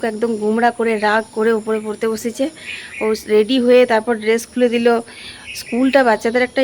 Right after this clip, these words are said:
ইমোশনের জায়গা না, কিন্তু কি করব, ওর খুব গলা ব্যথা, প্রচণ্ড গলা ব্যথা, ওষুধ চলছে। এইবার যদি ভিজে ভিজে নিয়ে যেতাম, সারা দিনটা স্কুলে ভিজে ভিজে থাকতো, মানে ভিজে জামা প্যান্ট পরে,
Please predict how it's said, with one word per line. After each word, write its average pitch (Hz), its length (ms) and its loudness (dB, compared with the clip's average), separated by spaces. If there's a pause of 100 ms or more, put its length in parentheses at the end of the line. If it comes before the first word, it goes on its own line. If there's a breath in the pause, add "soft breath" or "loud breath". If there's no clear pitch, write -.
ইমোশনের 247 420 -2
জায়গা 214 300 0
না, 254 160 0 (480 loud breath)
কিন্তু 254 180 0 (100)
কি 285 160 -2
করব, 247 200 2
ওর 247 120 4 (100)
খুব 269 100 -4 (120)
গলা 220 200 2
ব্যথা, 202 320 -4 (220)
প্রচণ্ড 254 360 0 (120)
গলা 226 200 2
ব্যথা, 220 180 -2 (140)
ওষুধ 240 220 -6 (100)
চলছে। 190 300 -2 (440 loud breath)
এইবার 226 340 2
যদি 262 180 0
ভিজে 233 180 -2
ভিজে 254 200 0
নিয়ে 254 220 0
যেতাম, 240 220 0 (120)
সারা 226 220 2 (100)
দিনটা 240 300 0
স্কুলে 233 420 -2
ভিজে 220 200 -2
ভিজে 226 160 0
থাকতো, 220 360 -4
মানে 214 200 0
ভিজে 214 180 0
জামা 208 260 0
প্যান্ট 214 220 -4
পরে, 214 140 -6